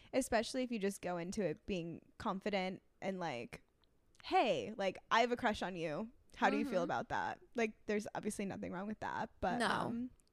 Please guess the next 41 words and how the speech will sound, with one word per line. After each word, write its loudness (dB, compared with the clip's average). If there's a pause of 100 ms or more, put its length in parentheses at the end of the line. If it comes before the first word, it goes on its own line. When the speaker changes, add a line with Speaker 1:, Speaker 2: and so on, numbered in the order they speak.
(420)
Speaker 2:
No, 8
I 8
think 4
more, 6
like, 2
where 4
I 4
think -6 (180)
timing-wise 2
is, -4
like, -4
the -4
pushing 0
of -6
it. -6
Speaker 1:
Yeah, 2
yeah. -4 (540)
Speaker 2:
I 10
think 8
you 4
would 2
say 4
whatever 2
you 0
want 2
whenever, -2 (280)
but, 10
like, 8
maybe 6
don't 4
think -4
things -4
are 0
gonna, -6
like, -4 (120)
all 0
of -6
a -8
sudden, -10
like, -8 (320)
r-, -6